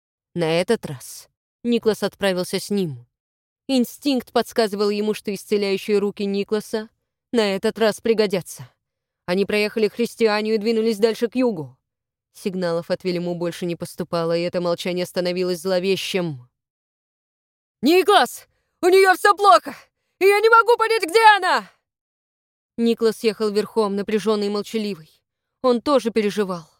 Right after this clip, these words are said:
Ирмелин родила недоношенного ребёнка. Роды длились долго и были очень тяжёлыми.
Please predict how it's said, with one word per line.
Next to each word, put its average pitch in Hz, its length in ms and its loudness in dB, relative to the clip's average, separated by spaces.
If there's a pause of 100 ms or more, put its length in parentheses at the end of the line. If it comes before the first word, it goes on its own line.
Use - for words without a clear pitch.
(840)
Ирмелин 202 540 0
родила 196 400 -2
недоношенного 185 800 -4
ребёнка. 175 680 -6
Роды 190 300 -4
длились 190 460 -6
долго 196 340 -2
и 196 60 -2
были 202 260 -6
очень 214 480 -6
тяжёлыми. 185 760 -8